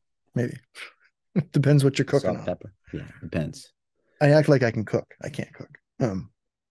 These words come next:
Speaker 1: yeah.
Speaker 2: Okay,
Speaker 1: So, yeah,
Speaker 2: well,
Speaker 1: but
Speaker 2: you
Speaker 1: yeah.
Speaker 2: won't, yeah.
Speaker 1: Thanks
Speaker 2: You won't be
Speaker 1: for
Speaker 2: on barbecue duty, uh, at the, at the, uh,
Speaker 1: <laughs>
Speaker 2: L C D
Speaker 1: I can
Speaker 2: party.
Speaker 1: cook a burger and a hot dog and a sausage.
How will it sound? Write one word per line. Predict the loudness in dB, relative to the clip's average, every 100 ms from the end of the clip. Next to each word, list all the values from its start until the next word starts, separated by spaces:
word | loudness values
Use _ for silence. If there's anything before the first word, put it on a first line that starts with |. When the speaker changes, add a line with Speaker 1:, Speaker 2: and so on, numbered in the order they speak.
| _ _ _ _ _ _ _ _ _
Speaker 1:
yeah. | -4 -4 _ -20 -20 -16
Speaker 2:
Okay, | -6 2
Speaker 1:
So, |
yeah, | 4
Speaker 2:
well, |
Speaker 1:
but | 4
Speaker 2:
you | 4
Speaker 1:
yeah. |
Speaker 2:
won't, | 2 -2 _ _ _ _ _ _
yeah. | -10 -8 -2
Speaker 1:
Thanks | 2 6
Speaker 2:
You | 6
won't | 6
be | 6
Speaker 1:
for | 4
Speaker 2:
on | 2
barbecue | 2 2 0 -2 -2
duty, | -2 -4 -4 -6
uh, | -10 -12 -16 -18 -18
at | -18
the, | -18 -20 _
at | -12 -12
the, | -12 -12 -12 -14 -14 -14 -12 -10
uh, | -4
Speaker 1:
<laughs> |
Speaker 2:
L | -2 -2
C | 0 0
D | 0 0 0 -4 _ _ _ _ _ _ _ _ _
Speaker 1:
I | 0
can | 2
Speaker 2:
party. | 0
Speaker 1:
cook | 0 2
a | 2
burger | 2 2 0 -2
and | -4
a | -6
hot | -8 -8
dog | -6 -4
and | -4
a | -8
sausage. | -10 -12 -14 -20 -20 -20